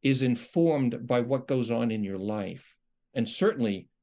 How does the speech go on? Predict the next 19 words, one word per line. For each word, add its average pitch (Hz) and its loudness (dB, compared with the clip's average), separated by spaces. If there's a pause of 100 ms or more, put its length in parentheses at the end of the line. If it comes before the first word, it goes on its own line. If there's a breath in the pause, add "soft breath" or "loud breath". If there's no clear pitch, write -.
(140)
in 120 0
how 135 0
you 131 2
live 127 2
your 117 2
life 107 -2
before 110 -2
God, 101 -2
in 107 -4
communication 123 -2 (400)
and 113 0
in 110 0
relationship 107 -2
with 107 -8
him. - -12 (1160)
We 131 0
need 147 2
to 165 0
teach 120 -2